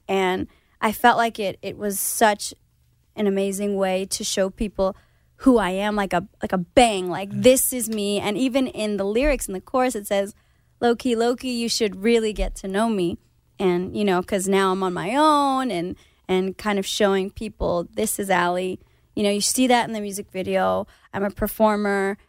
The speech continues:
Speaker 1: and a singer, and I have a lot of different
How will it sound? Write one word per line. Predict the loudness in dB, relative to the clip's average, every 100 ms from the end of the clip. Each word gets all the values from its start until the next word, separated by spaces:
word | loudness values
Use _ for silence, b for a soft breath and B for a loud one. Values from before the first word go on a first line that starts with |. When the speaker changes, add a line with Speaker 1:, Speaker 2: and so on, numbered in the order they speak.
| _ 0
Speaker 1:
and | 2 2 -2 -4
a | -6
singer, | 0 2 4 2 0 -2 -4 -4
and | 0 2 2 -2 -8 _ _ _ _ _ -8 -2
I |
have | 0 0
a |
lot | 2 0
of | 0
different | -2 0 -2 -2